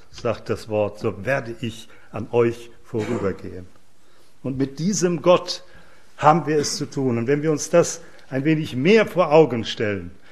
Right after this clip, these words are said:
dann sehen wir auch etwas mehr, was es bedeutete, dass der Herr Jesus dort hingegangen ist, dieses Gericht über die Sünde von einem heiligen und gerechten Gott über sich hat ergehen lassen.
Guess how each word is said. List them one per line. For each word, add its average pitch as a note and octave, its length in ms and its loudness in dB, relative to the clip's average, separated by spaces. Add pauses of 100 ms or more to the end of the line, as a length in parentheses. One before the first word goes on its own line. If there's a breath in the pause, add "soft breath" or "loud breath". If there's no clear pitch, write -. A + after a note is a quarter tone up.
(600 soft breath)
dann C3 220 -2
sehen F3 320 4
wir D#3+ 140 2
auch D#3+ 180 6
etwas D#3 380 2
mehr, D#3 460 4
was C#3+ 200 2
es - 120 -4
bedeutete, C3 960 2 (460 loud breath)
dass - 180 0
der C#3+ 120 4
Herr C3+ 140 2
Jesus C3+ 720 -2
dort G3+ 340 4
hingegangen D3 720 2
ist, F#2+ 420 -8
dieses F#3+ 480 -2
Gericht - 600 2 (100)
über F3 300 2
die D3+ 100 -2
Sünde C3 460 2
von C#3+ 220 -2
einem C#3 440 2
heiligen F3+ 540 4
und C#3+ 240 -4
gerechten D3+ 580 0
Gott D3+ 320 0 (340 loud breath)
über C#3 200 2
sich A#2+ 260 -6
hat A2+ 160 -2
ergehen A#2 460 -2
lassen. F#2+ 320 -10